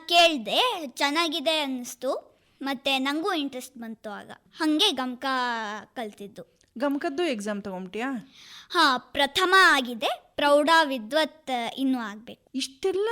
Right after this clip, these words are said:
Speaker 2: ನೀನ್ ಮಾಡ್ಬೇಕಾದ್ರೆ ನಿನಗೆ ಅಂತ ಆಟ ಆಡಕ್ ಟೈಮ್ ಸಿಗತ್ತಾ?
Speaker 1: ಆ, ಸ್ವಲ್ಪ ಸಿಗುತ್ತೆ.
Speaker 2: ಎಷ್ಟೊತ್ತು ಸಿಗತ್ತೆ?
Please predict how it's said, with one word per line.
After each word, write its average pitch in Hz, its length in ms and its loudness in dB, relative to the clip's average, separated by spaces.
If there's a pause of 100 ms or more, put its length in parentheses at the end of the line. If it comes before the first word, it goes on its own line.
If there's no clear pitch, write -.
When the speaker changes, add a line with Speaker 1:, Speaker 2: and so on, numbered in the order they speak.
Speaker 2:
ನೀನ್ 339 200 -2
ಮಾಡ್ಬೇಕಾದ್ರೆ 247 800 -2
ನಿನಗೆ 311 460 -2
ಅಂತ 349 300 -2
ಆಟ 311 240 2
ಆಡಕ್ 262 300 -2
ಟೈಮ್ 262 200 -2
ಸಿಗತ್ತಾ? 220 680 -8 (880)
Speaker 1:
ಆ, 247 40 -6 (220)
ಸ್ವಲ್ಪ 277 500 0 (120)
ಸಿಗುತ್ತೆ. 240 420 -10 (580)
Speaker 2:
ಎಷ್ಟೊತ್ತು 233 400 -8
ಸಿಗತ್ತೆ? 208 500 -12